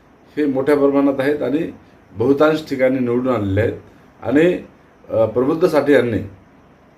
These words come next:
कम्युनिस्ट आणि दलित प्रवर्गामध्ये दरी निर्माण करण्याचा किंवा वाद निर्माण करण्याचा प्रयत्न करू नये. आणि, अ, माझ्यासारखे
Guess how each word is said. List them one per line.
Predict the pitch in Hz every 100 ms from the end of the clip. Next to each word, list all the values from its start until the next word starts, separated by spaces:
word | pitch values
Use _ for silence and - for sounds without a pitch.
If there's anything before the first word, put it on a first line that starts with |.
| -
कम्युनिस्ट | 131 156 180 160
आणि | 143 156
दलित | 127 123 147 -
प्रवर्गामध्ये | 151 147 135 120 113 120 113 113 135
दरी | 110 117
निर्माण | 123 113 110 120
करण्याचा | 120 113 107 110 131
किंवा | 127 127
वाद | 120 113 120
निर्माण | 113 113 117 110
करण्याचा | 107 101 101
प्रयत्न | 104 98 95 98
करू | 95 98 107
नये. | 127 143 - - - - - -
आणि, | 104 139 180 - - _ _ -
अ, | 107 110 110 107 101
माझ्यासारखे | 107 110 127 135 127 123 139